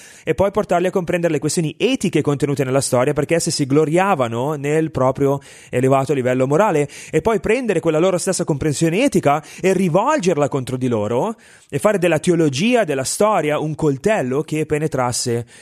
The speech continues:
nei loro cuori peccaminosi. E tutto questo accade e molto di più in questa storia. Le prime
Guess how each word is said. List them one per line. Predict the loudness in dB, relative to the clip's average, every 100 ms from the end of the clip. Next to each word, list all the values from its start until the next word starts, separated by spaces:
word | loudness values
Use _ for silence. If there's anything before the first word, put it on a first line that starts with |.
| -20 -6
nei | -2
loro | 2 2 0
cuori | 0 0 -2 -6
peccaminosi. | -8 -4 0 4 4 4 0 -8 _ _ _ _ _ _ _ _ _ -6
E | -4
tutto | 0 0
questo | -2 -2
accade | 0 2 0 2 0 -2
e | -6
molto | -2 0 0
di | -4
più | -4 -4 -6 -10 _
in | -4 -2 -4
questa | -6 -6 -6 -8 -10 -14 _
storia. | -6 0 0 0 -4
Le | -4
prime | 0 0 0 -2